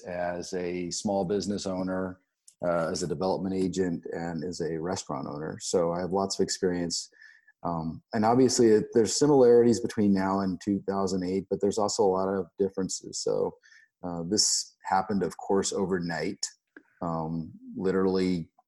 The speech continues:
you know, six weeks ago, the economy was buzzing along very strong. And, uh, the only real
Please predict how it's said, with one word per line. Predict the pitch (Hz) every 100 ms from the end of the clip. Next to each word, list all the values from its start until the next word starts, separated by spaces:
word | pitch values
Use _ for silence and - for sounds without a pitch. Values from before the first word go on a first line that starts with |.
| -
you | 87
know, | 82 80 80
six | - 95 - -
weeks | 82 82
ago, | 98 87 90 92
the | 87
economy | 80 - 87 90 87 87
was | 82 78 76
buzzing | 80 90 87 98
along | 90 82 82 85 80
very | 85 90
strong. | 90 - - 80 78 92 98 - _ _ _ _ -
And, | 85 82 85 85 82 -
uh, | 85 80 76
the | 95
only | 92 95 92
real | 95 92 90 85